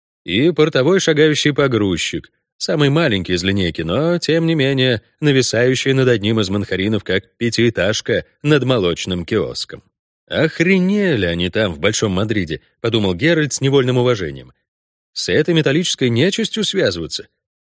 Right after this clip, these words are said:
Я бы не взялся». Впрочем, размеры гонораров Фауста Манхарина ведьмаку были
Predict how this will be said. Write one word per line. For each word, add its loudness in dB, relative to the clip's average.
Я 2
бы 4
не 2
взялся». -6
Впрочем, 0
размеры 2
гонораров 2
Фауста 0
Манхарина 0
ведьмаку -2
были 0